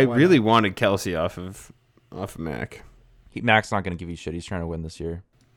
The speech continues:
Speaker 1: Yeah, he is, which is
Speaker 3: Um,
Speaker 1: great. I don't know. I feel
Speaker 3: all
Speaker 1: like
Speaker 3: right.
Speaker 1: that's kind of not a smart decision. I feel like he should get the bag for everybody he's got.
Speaker 3: No, it, 'cause I think that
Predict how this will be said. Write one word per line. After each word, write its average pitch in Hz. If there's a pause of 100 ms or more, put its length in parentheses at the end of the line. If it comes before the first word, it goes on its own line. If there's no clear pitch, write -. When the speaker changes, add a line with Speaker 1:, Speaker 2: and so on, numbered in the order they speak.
(100)
Speaker 1:
Yeah, 80
he 80
is, 69
which 120
is 98
Speaker 3:
Um, 98
Speaker 1:
great. 92
I 156
don't 139
know. 98
I 98
feel 110
Speaker 3:
all 107
Speaker 1:
like 113
Speaker 3:
right. -
Speaker 1:
that's 101
kind 98
of 90
not 92
a 92
smart -
decision. -
I -
feel 113
like 104
he 107
should 101
get 104
the 101
bag 92
for 92
everybody 90
he's 95
got. - (1000)
Speaker 3:
No, 82
it, - (400)
'cause 127
I 117
think 123
that 104